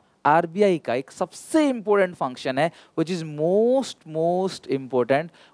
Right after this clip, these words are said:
वो है control of credit। अगर इकोनॉमी में पैसा ज़्यादा है तो आरबीआई इकोनॉमी से पैसे छीन लेता है, और अगर इकोनॉमी में पैसा कम है, मनी सप्लाई कम है,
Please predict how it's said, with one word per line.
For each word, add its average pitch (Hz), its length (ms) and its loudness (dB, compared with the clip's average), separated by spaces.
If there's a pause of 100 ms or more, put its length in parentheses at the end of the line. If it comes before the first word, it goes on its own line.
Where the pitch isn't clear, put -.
वो 147 60 2
है 185 120 4 (100)
control 135 500 0
of 208 220 0 (100)
credit। 101 320 -4 (300)
अगर 170 320 4
इकोनॉमी 196 640 -6
में 233 140 -2
पैसा 175 380 0
ज़्यादा 143 420 4
है 131 180 -2 (200)
तो - 60 -10
आरबीआई 165 580 2
इकोनॉमी 170 420 -6
से 190 100 -4
पैसे 160 360 -2
छीन 156 240 -12
लेता 120 380 0
है, 143 180 2 (260)
और 151 100 4
अगर 165 200 4
इकोनॉमी 160 520 -4
में 254 120 2
पैसा 175 300 -2 (120)
कम 160 200 0
है, 151 120 -2
मनी 170 180 -2
सप्लाई 135 360 0
कम 170 280 -2
है, 180 100 -2